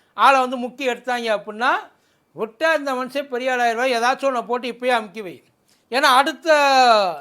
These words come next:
தேர்வுல அவர் தான் இருக்கிறார், நிதின் கட்கரி தான் இருக்கிறாரு. பாப்போம். அ-,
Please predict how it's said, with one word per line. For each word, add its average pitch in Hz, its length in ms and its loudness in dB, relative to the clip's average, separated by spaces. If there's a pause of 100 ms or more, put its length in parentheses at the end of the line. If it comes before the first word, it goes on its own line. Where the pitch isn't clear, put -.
(220)
தேர்வுல 320 500 6 (320)
அவர் 226 300 0
தான் 277 180 0
இருக்கிறார், 247 500 -4
நிதின் 214 300 -10
கட்கரி 202 380 -8
தான் 233 120 -6
இருக்கிறாரு. 208 640 -8 (1300)
பாப்போம். 269 400 2
அ-, 185 300 0